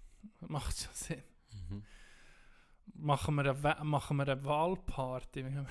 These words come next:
Speaker 1: <laughs> Live verfolgen?
Speaker 2: Live
Speaker 1: Nee.
Speaker 2: ver-, nee.
Speaker 1: Ah.
Speaker 2: Es, äh,
Speaker 1: Aber
Speaker 2: aber
Speaker 1: ich hab das Gefühl, dass
Speaker 2: es
Speaker 1: Trump ist, ist weg. Es ist einfach sehr brisant. Es wird auch mit dem nächsten Präsidenten, auch wenn es nicht mehr Trump wird.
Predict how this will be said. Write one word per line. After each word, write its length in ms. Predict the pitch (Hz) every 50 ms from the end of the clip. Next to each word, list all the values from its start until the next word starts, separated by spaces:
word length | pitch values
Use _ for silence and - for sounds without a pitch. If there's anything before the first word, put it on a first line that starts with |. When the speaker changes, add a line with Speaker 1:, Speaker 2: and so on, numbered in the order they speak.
| - - - -
Speaker 1:
<laughs> 380 | - - - - - - -
Live 380 | - 165 160 160 165 175 170 -
verfolgen? 640 | - - 170 - - 156 143 139 160 165 160 98
Speaker 2:
Live 120 | - 104 107
Speaker 1:
Nee. 280 | 131 131 139 135 135 131 131
Speaker 2:
ver-, 40 | - - - - - - - - - - -
nee. 400 | - 110 104 110 120 135 151 147
Speaker 1:
Ah. 260 | 143 135 156 156 147 - - - - - - - - - -
Speaker 2:
Es, 240 | - 135 127 - -
äh, 400 | 131 127 120 117 113 113 110 - - -
Speaker 1:
Aber 80 | - 160
Speaker 2:
aber 100 | 170 190
Speaker 1:
ich 60 | 208 196
hab 80 | 180
das 100 | 190 -
Gefühl, 400 | - - 170 165 165 165 160 151
dass 120 | 147 139 - - - - - - - - -
Speaker 2:
es 80 | 113 -
Speaker 1:
Trump 340 | 151 143 147 151 143 - -
ist, 240 | 135 - - - 143
ist 240 | 139 135 - - 139
weg. 240 | 147 143 135 - - -
Es 220 | - 147 - - -
ist 60 | 151 147
einfach 400 | 139 - 165 151 - - - - _ _ - _
sehr 300 | - - 156 147 147 147
brisant. 640 | 147 - 143 139 127 - - 143 151 175 185 196 180 -
Es 120 | - - -
wird 420 | 139 131 - _ _ _ - - - _ _ _ _ _ _ _ _ _ _ _ - -
auch 320 | 165 151 156 151 143 160
mit 240 | 156 151 139 - -
dem 100 | 139 135
nächsten 400 | 135 147 170 - - - 160 -
Präsidenten, 540 | - 156 143 147 147 - 151 143 147 - 151
auch 40 | 135
wenn 60 | 127
es 100 | 127 -
nicht 120 | 143 147 156
mehr 200 | 156 147 - -
Trump 360 | - - 139 135 143 139 - - -
wird. 180 | 135 135 131